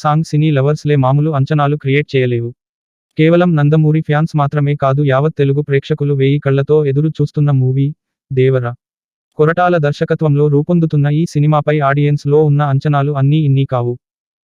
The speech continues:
దానికి తోడు ఆర్ఆర్ఆర్ వంటి అరివీర భయంకర హిట్ తర్వాత తారక్ నుంచి వస్తున్న సినిమా కావడంతో అందరిలోనూ అమితాసక్తి నెలకొంది.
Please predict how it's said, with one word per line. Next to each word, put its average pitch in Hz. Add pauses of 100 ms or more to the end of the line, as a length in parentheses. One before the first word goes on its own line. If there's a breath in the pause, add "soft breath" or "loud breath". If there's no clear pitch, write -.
దానికి 156
తోడు 156
ఆర్ఆర్ఆర్ 151
వంటి 139
అరివీర 156
భయంకర 143
హిట్ 139
తర్వాత 143
తారక్ 143
నుంచి 139
వస్తున్న 143
సినిమా 147
కావడంతో 139
అందరిలోనూ 143
అమితాసక్తి 147
నెలకొంది. 127